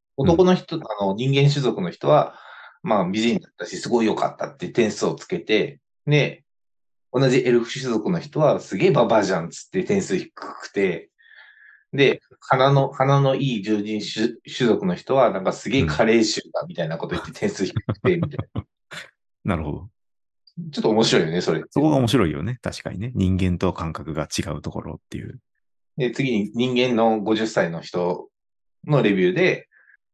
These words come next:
Speaker 1: まあ、人間種族の人は、まあ、おっぱばあじゃんっつって低くて、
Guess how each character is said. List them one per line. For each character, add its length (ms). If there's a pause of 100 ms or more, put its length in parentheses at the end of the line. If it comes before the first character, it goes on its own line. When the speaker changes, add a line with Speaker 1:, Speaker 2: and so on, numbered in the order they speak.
(200)
Speaker 1:
ま 80
あ、 40
人 140
間 180
種 120
族 100
の 80
人 180
は、 360
ま 100
あ、 60
お 160
っ 60
ぱ 120
ば 120
あ 60
じ 80
ゃ 100
ん 80
っ 20
つ 240
っ 100
て 280
低 220
く 100
て、 400